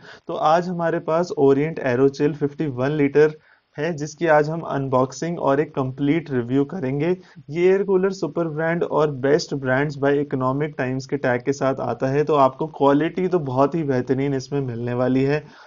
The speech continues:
Orient Aero Chill एक budget air cooler है, एक desert cooler है, जो आपको cost करेगा करीबन एट थाउजेंड रुपीज। इसमें आपको फोर वे cooling, dense net honeycomb pads,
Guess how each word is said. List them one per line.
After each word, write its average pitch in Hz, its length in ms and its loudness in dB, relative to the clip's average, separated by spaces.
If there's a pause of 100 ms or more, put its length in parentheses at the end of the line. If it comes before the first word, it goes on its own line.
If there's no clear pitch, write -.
(140)
Orient 196 340 2
Aero 190 220 4
Chill 202 220 2
एक 156 200 0
budget 143 460 2 (360)
air 147 240 2
cooler 143 380 2
है, 147 220 2
एक 143 200 0
desert 135 360 2
cooler 139 320 2
है, 156 260 0 (260)
जो 156 160 -4
आपको 170 320 2
cost 151 380 0
करेगा 151 300 4
करीबन 143 500 0
एट 147 340 0
थाउजेंड 127 400 0
रुपीज। 120 460 -8 (300)
इसमें 175 260 -4
आपको 190 320 2
फोर 185 420 2
वे 180 180 6
cooling, 151 500 2 (400)
dense 170 380 -4
net 175 260 -2
honeycomb 147 720 -4
pads, 139 540 0